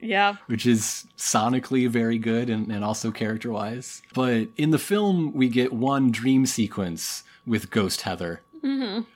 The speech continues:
Speaker 2: Uh, at the fake funeral of second Heather, who doesn't actually die because, you know, dream sequence.
Speaker 1: Yeah.
Speaker 2: Uh, but that's a real trippy one when they're all wearing the three D glasses.
Speaker 1: Yeah.
Speaker 2: And everything's, like,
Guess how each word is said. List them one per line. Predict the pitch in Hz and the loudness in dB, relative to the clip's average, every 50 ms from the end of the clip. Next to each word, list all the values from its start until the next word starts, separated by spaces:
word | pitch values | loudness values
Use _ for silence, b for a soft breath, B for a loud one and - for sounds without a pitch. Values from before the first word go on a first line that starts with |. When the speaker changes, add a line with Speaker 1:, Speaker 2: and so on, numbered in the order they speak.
| _ _ | _ _
Speaker 2:
Uh, | - - - - 101 - | -4 -2 0 0 0 0
at | 117 117 120 98 | -2 -4 -4 -4
the | 98 107 104 101 101 104 | -2 0 0 0 0 -2
fake | - - - - 131 131 131 127 | -4 -6 -6 -4 -2 -2 -2 -2
funeral | - - - 131 127 123 113 107 101 101 98 98 | -4 -4 0 4 4 6 6 4 4 2 0 -2
of | - 107 98 92 - | -2 -4 -6 -4 -4
second | - - 131 113 - 107 95 | -4 -2 -2 -2 -4 -4 -4
Heather, | 117 101 90 90 90 90 | -4 -6 -6 -6 -8 -10
who | - 110 | -8 -6
doesn't | 104 113 107 107 | -6 -4 0 0
actually | 104 101 98 - 143 131 | 0 0 0 -2 -2 0
die | 113 107 101 98 107 | 0 0 0 -2 -2
because, | 104 - - 107 107 - - | -4 -4 -6 -6 -6 -6 -6
you | 95 | -6
know, | 95 98 101 | -8 -8 -8
dream | - - 98 92 | -6 -6 -4 -4
sequence. | - - 92 87 - 95 95 - - - B B B B B - | -4 -6 -8 -8 -10 -10 -12 -12 -14 -18 B B B B B -4
Speaker 1:
Yeah. | 240 233 196 - - | -4 -2 -2 -2 0
Speaker 2:
Uh, | 120 117 110 107 104 101 101 95 92 92 - - _ - | 2 4 4 4 4 2 2 0 -2 -4 -8 -12 _ -10
but | - 104 95 90 - _ _ _ _ _ _ | -6 -6 -6 -6 -8 _ _ _ _ _ _
that's | - 156 - - - - | 0 0 0 2 2 0
a | 104 95 | -2 -2
real | 87 87 98 98 90 | -2 -4 -4 -4 -4
trippy | - - - 107 - 117 107 | -4 -4 -6 -4 -2 -2 -2
one | 104 104 104 101 | -2 0 -2 -2
when | 98 | -2
they're | 98 98 101 | -2 -2 -2
all | 101 101 | -2 -2
wearing | 104 107 104 98 | -2 -2 -2 -2
the | 95 | -4
three | 92 - - 113 107 | -4 -4 -4 -4 -4
D | 104 101 | -4 -4
glasses. | - 101 98 101 107 104 - - 107 101 101 104 101 101 101 - 226 220 | -2 -2 0 0 0 -2 -2 -2 -2 -2 -2 -2 -4 -4 -6 -8 -8 -6
Speaker 1:
Yeah. | 220 208 190 180 185 190 185 190 196 | -6 -4 -4 -4 -4 -4 -6 -6 -6
Speaker 2:
And | 107 101 110 | -6 -4 -4
everything's, | 107 110 101 107 107 - - 113 104 104 101 98 - | -2 -2 -2 -2 -2 -2 -2 -2 0 0 0 -2 -2
like, | 98 95 92 92 85 | -4 -4 -4 -6 -8